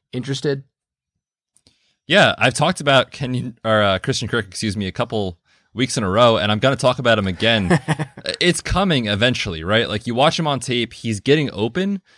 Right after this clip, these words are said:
Speaker 2: but he just hasn't connected with Kyler. And so, yes, every, everyone and their mother is gonna say, "Oh, DeAndre Hopkins, yep, best receiver in the league. Let's go ahead and put him in the lineup,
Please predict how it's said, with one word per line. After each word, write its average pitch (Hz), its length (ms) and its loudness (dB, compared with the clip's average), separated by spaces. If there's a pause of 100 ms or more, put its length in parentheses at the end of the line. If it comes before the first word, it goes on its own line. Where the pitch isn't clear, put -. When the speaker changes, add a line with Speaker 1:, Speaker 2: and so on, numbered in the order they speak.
(140)
Speaker 2:
but 143 100 0
he 139 80 2
just 175 140 -2
hasn't 143 240 0
connected 113 320 -4
with 90 120 -10
Kyler. 95 440 0
And 95 120 -6
so, 107 360 -2 (300)
yes, 123 480 2
every, 135 460 -2 (120)
everyone 120 540 -2
and 104 120 -2
their 104 100 -2
mother 107 280 2
is 101 120 -2
gonna 107 140 -4
say, 104 160 -4
"Oh, 107 320 -2
DeAndre 98 260 -2
Hopkins, 110 600 -4
yep, 113 240 -2
best 104 180 -2
receiver 101 300 -6
in 92 80 -4
the 104 60 -6
league. 139 360 -2 (360)
Let's 104 180 -4
go 113 100 -4
ahead 104 140 0
and 95 80 -6
put 107 100 -2
him 95 60 -6
in 92 60 -6
the 90 80 -6
lineup, 123 420 -2